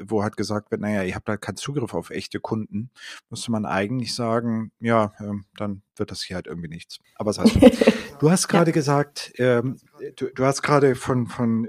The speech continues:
Speaker 1: äh, Dojos und, ähm, diesen Sachen erzählt.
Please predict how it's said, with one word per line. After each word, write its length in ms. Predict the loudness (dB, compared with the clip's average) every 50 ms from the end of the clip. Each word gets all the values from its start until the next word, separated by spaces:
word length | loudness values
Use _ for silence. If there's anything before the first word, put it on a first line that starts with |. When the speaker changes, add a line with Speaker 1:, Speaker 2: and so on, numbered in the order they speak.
| -4
Speaker 1:
äh, 160 | -4 -4 -4 -4
Dojos 680 | -6 -6 -6 -6 -6 -6 -8 -8 -6 -6 -6 -8 -10
und, 420 | -8 -6 -4 -4 -4 -6 -10 -18 _ _
ähm, 260 | -6 -4 -4 -4 -4 -6
diesen 240 | -6 -8 -8 -6
Sachen 220 | -4 -4 -2 -2 -4
erzählt. 420 | -4 -6 -8 -4 -2 -2 -2 -4